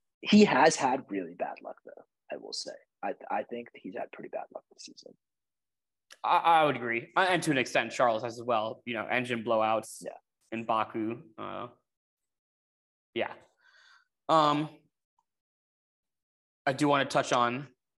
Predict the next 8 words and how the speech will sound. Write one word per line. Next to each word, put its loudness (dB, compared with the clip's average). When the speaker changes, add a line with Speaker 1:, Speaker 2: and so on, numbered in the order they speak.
Speaker 2:
the -4
battle 2
for -8
P -4
four, 0
Alpine 0
versus -4
McLaren, 0